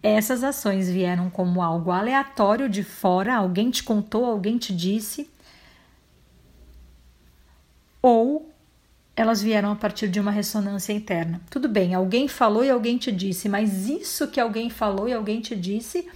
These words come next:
fez o seu coração pulsar diferente. Se isso aconteceu, é porque veio de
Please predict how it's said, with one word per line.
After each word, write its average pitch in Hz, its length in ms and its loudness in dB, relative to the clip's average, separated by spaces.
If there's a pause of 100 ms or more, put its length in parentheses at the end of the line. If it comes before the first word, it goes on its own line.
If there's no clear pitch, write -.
(200)
fez 233 180 0
o 240 60 2
seu 330 380 2
coração 302 720 2
pulsar 254 480 -2
diferente. 196 840 -6 (720)
Se - 280 -2
isso 302 180 -2
aconteceu, 220 760 0
é - 80 -6
porque 196 320 -2
veio 202 220 2
de 202 260 -8